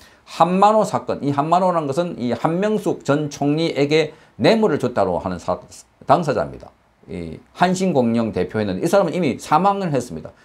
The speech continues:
그래서 사망하고 나니까 지금 이런저런 막 스-, 서를 갖다 붙여가지고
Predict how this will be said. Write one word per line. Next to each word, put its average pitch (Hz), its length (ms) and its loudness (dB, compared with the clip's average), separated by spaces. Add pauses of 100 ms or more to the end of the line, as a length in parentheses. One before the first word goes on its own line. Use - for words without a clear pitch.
그래서 233 200 0
사망하고 247 460 2
나니까 220 320 2
지금 156 180 -4
이런저런 170 440 2
막 143 180 2
스-, - 240 -16 (200)
서를 190 280 0
갖다 156 240 2
붙여가지고 147 680 2